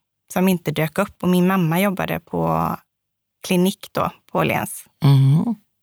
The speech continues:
Speaker 1: Så då ringde hon mig och sa, "Kan inte du komma in och jobba bara några veckor på din semester?"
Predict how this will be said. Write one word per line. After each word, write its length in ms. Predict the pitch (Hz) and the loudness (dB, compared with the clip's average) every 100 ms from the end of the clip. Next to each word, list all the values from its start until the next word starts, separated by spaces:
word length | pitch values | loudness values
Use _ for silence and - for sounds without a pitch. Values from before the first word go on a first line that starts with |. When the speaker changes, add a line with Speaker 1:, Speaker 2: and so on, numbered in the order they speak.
| _ _ | _ _
Speaker 1:
Så 60 | 196 | -2
då 60 | |
ringde 380 | 190 196 180 170 | 2 2 2 2
hon 300 | 180 170 170 | 2 2 2
mig 200 | 165 156 | 2 0
och 60 | 170 | -2
sa, 200 | 208 220 | -2 -2
"Kan 120 | 285 | -2
inte 140 | 262 269 | -2 -4
du 80 | |
komma 240 | 247 247 240 | -2 2 4
in 120 | 226 | 4
och 60 | 233 | 4
jobba 220 | 220 214 | 2 0
bara 140 | 220 | 2
några 440 | 214 226 220 190 202 | 2 4 2 2 0
veckor 300 | 202 - 180 | -4 -4 -8
på 120 | - | -2
din 180 | 175 170 | -2 -2
semester?" 680 | 190 165 - - - 104 | -2 -4 -6 -8 -6 -6